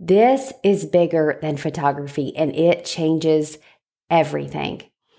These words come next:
I'm so excited that I couldn't even wait for my normal podcast release day.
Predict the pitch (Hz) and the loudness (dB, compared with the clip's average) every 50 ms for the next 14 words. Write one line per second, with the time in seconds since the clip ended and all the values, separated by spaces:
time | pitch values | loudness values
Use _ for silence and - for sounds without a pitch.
0 | _ _ _ - - 185 233 294 339 349 349 - 381 370 339 - - - - 202 | _ _ _ 0 2 4 4 6 4 4 4 4 4 4 4 2 0 -2 -2 0
1 | 196 196 190 190 185 180 180 170 - - 185 202 247 269 277 - 269 269 262 247 | 0 2 2 2 2 2 2 0 0 0 -4 -4 -4 -4 -4 0 0 2 2 2
2 | 247 - 202 208 196 196 185 175 160 156 160 175 180 - - - _ - - - | 0 0 0 2 2 2 2 2 0 0 -2 -2 -2 -4 -8 -18 _ -20 -20 -14
3 | _ - 208 208 208 185 185 185 180 175 175 185 185 196 190 185 185 - - 160 | _ 0 2 4 4 4 4 4 4 4 4 4 4 4 4 2 0 0 0 2
4 | 165 165 165 - 165 160 160 - - 165 156 156 151 147 143 - - 156 151 151 | 2 2 0 -2 -4 -4 -4 -2 -2 0 0 0 0 -2 -4 -4 -4 -4 -2 -2
5 | 139 - - - | -4 -6 -8 -12